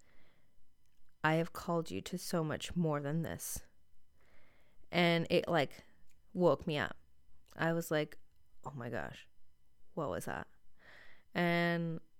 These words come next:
I ended up accepting someone's invitation to church finally. They had been inviting me for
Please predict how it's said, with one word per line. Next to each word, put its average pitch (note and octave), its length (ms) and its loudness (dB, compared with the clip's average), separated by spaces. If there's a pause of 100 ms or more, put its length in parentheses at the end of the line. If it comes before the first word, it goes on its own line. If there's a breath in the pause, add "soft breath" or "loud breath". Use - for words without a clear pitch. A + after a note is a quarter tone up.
(300)
I E3 640 2 (580)
ended F3+ 280 4
up E3+ 260 6 (240)
accepting E3 840 0
someone's E3 480 2
invitation E3+ 920 0
to E3 380 0
church - 480 0
finally. D#3+ 500 0 (100)
They E3+ 100 0
had E3+ 120 0
been E3+ 100 2
inviting E3 520 2
me D#3+ 140 0
for E3 460 0